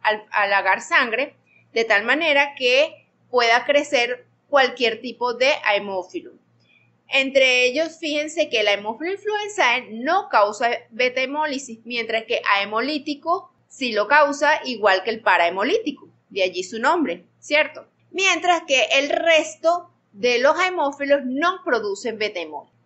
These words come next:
Este es el proti que les decía de un cultivo puro de Haemophilus,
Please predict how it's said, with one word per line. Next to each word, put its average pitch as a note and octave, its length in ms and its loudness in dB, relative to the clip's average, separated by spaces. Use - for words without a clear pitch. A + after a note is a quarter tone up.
Este G4 320 2
es D4 160 6
el C#4+ 60 -6
proti C#4 320 0
que C#4+ 120 0
les C#4 160 -4
decía C#4+ 640 0
de C4 400 4
un A#3+ 1300 -8
cultivo D4 680 0
puro C#4 480 4
de A3+ 160 2
Haemophilus, A3 960 -2